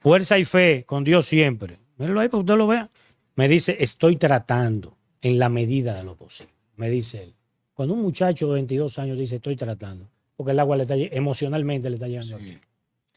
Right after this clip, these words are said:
Speaker 2: Y miren los casos que tenemos, va, o sea, dicho sea de paso, de, de enfermedad.
Speaker 1: Entonces yo tengo que pensar como padre. Y yo le digo, "Dios no nos pone carga más pesada que la que Él sabe que podemos llevar".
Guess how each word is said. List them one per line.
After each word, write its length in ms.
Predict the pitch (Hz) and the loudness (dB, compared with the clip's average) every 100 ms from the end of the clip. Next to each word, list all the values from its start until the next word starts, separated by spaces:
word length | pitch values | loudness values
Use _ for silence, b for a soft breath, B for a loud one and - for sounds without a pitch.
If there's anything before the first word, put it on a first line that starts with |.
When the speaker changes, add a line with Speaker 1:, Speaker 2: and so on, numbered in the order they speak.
| b b b - | b b b -6
Speaker 2:
Y 80 | |
miren 180 | 131 147 | 2 4
los 120 | 156 | 4
casos 200 | 160 160 | 4 2
que 80 | 160 | 2
tenemos, 400 | 156 160 160 139 | 2 2 2 0
va, 100 | 131 | -4
o 160 | 139 117 | -4 -6
sea, 160 | 135 120 | -4 -4
dicho 160 | 120 | -4
sea 80 | 135 | -4
de 100 | 139 | -4
paso, 380 | 131 127 120 104 _ _ - | -4 -8 -10 -18 _ _ -14
de, 400 | 120 - 120 123 | -14 -8 -6 -6
de 220 | 120 117 113 | -6 -8 -8
enfermedad. 280 | 110 117 | -8 -8
Speaker 1:
Entonces 160 | 127 139 | 0 2
yo 80 | 143 | 2
tengo 120 | 143 | 2
que 80 | 131 | 0
pensar 280 | 127 113 117 | -2 -2 -2
como 220 | 117 123 | -2 -4
padre. 380 | 143 160 139 127 _ _ _ _ _ _ _ _ _ _ _ b b b b - | -4 -6 -8 -14 _ _ _ _ _ _ _ _ _ _ _ b b b b 0
Y 80 | 139 | 4
yo 120 | 175 | 6
le 100 | 165 | 6
digo, 240 | 160 151 | 6 6
"Dios 320 | 147 180 190 | 6 6 6
no 120 | 180 185 | 4 4
nos 160 | 170 | 4
pone 300 | - 180 175 143 | 4 4 4 4
carga 240 | 165 160 | 4 6
más 180 | 160 - | 2 2
pesada 460 | 151 - 156 151 | 2 4 4 4
que 100 | 131 131 | 4 2
la 140 | 120 | 2
que 80 | 151 | 2
Él 100 | 139 | 0
sabe 260 | - 139 127 | 2 0 0
que 100 | 120 | -2
podemos 420 | 113 113 113 110 | -4 -6 -8 -10
llevar". 280 | 95 78 | -16 -18